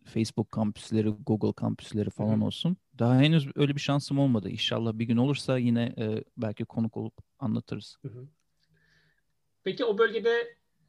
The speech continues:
Speaker 2: benim kaçırdığım ama senin anlatmak istediğin bir yer var mı? San Francisco, San Jose. Şimdi haritadan da bir yandan bakıyorum. Ee, orada
Speaker 1: Hı hı.
Speaker 2: bir Mount Diablo görüyorum. Yani herhalde daha böyle bir öne çıkan bir yer olduğu için yine bahsedilmiş burada.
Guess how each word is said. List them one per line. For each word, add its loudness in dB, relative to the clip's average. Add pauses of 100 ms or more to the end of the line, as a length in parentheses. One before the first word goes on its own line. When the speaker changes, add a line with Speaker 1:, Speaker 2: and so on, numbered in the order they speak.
Speaker 2:
benim 2
kaçırdığım 0
ama 0
senin -2
anlatmak -2
istediğin -4 (440)
bir -4
yer 0
var -2
mı? -8
San -10
Francisco, -10
San -12
Jose. -8 (220)
Şimdi -18
haritadan -12
da -16
bir -10
yandan -14
bakıyorum. -10 (420)
Ee, -10
orada -2
Speaker 1:
Hı 0
hı. 0
Speaker 2:
bir 2
Mount -2
Diablo 0
görüyorum. -8 (340)
Yani -18
herhalde -14 (360)
daha -16
böyle -16
bir -12
öne -12
çıkan -14
bir -8
yer -8
olduğu -12
için -18 (280)
yine -20
bahsedilmiş -20
burada. -12